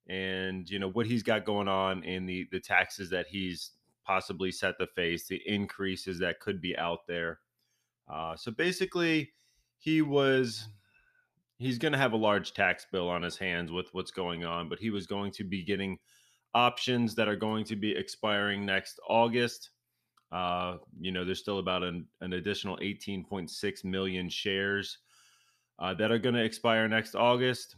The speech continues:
So he's probably going to be selling some more shares also. And, um,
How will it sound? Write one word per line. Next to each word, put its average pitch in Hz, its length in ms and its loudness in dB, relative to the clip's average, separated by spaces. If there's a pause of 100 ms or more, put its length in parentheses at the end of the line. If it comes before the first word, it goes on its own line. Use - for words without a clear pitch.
(100)
So 110 220 0
he's 123 180 0
probably 147 640 4
going 127 260 2
to 120 60 -2
be 120 260 2
selling 120 380 2
some 113 180 -2
more 107 240 0
shares 107 420 0
also. 120 680 2 (840)
And, 101 480 -4
um, 92 320 -4